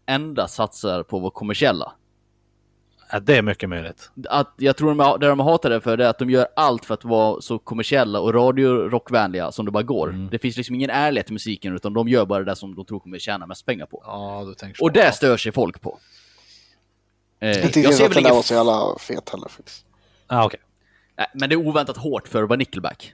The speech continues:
Speaker 3: Ja.
Speaker 2: Ja, det är lite
Speaker 1: För,
Speaker 2: det
Speaker 1: för,
Speaker 2: jag
Speaker 1: för,
Speaker 2: tänker, liksom.
Speaker 1: för, för i vanliga fall Nickelback, det är ju så nära pop du kan komma med en lite distad gitarr ibland.
Speaker 2: Ja.
Speaker 1: För att man ska kunna spela på en rockkanal, men ändå kunna spelas på vanliga radiokanaler.
Speaker 2: Ja.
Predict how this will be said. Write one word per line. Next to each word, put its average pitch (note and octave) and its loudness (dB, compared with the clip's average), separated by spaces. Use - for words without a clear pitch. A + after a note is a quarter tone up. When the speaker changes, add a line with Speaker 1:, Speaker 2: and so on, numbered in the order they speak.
Speaker 3:
Ja. C3+ 8
Speaker 2:
Ja, G#2 4
det C3+ 2
är B2+ 6
lite C3 4
Speaker 1:
För, D#3 8
Speaker 2:
det A#2+ 10
Speaker 1:
för, A#2 10
Speaker 2:
jag G2+ 4
Speaker 1:
för, F3 6
Speaker 2:
tänker, - 2
liksom. - -14
Speaker 1:
för, D#3+ 6
för D#3 6
i - 6
vanliga D3+ 4
fall A#2+ 0
Nickelback, G#2+ -2
det C3+ 0
är B2 4
ju A#2 2
så A#2+ -6
nära A#2 2
pop - -4
du G#2+ -2
kan G#2+ -6
komma G#2 -2
med G#2+ 0
en G2+ -4
lite G2+ -6
distad G#2 -8
gitarr G2+ -2
ibland. E2+ -6
Speaker 2:
Ja. A#2+ -2
Speaker 1:
För C#3 4
att B2+ 2
man B2+ 0
ska - -10
kunna A#2+ -4
spela A#2+ 2
på A2 -4
en G#2+ 0
rockkanal, G2+ -2
men G#2+ -2
ändå G2+ -2
kunna F#2+ -8
spelas F2+ -6
på - -8
vanliga A2 2
radiokanaler. G2 -4
Speaker 2:
Ja. F#2 -2